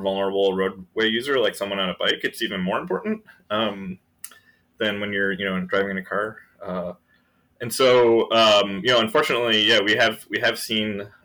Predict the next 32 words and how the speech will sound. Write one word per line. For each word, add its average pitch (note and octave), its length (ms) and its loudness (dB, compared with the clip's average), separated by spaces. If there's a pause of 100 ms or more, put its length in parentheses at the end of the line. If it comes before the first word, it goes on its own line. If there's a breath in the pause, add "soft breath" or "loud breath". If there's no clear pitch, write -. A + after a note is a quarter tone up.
um, F#2 640 -2 (320)
places F#2+ 420 -6
where F#2 440 0
snow A2 200 -4
removal F#2+ 760 0
and F#2 360 -2
re-, F#2+ 140 -6
removing G2+ 400 -4
debris, F#2 580 -2 (200)
Lake G2 160 0
Street, G#2 300 -2 (140)
um, F#2+ 280 -2
the F#2 80 -4
protected G2+ 360 -6
bike F#2+ 160 -2
lane F#2+ 120 -6
on F2+ 100 -4
Lake, F2 180 -4 (180)
Lake G2 120 -2
Street G2+ 160 -4
in F2+ 80 -6
the F2+ 60 -6
west F2+ 180 -8
side F2+ 180 -2
is - 300 -12 (640 soft breath)
kind F2+ 260 -2
of - 20 -2
a, F2+ 220 -4
a F#2 40 -4
notorious F2+ 480 -2
example F2+ 560 -6
of, - 220 -20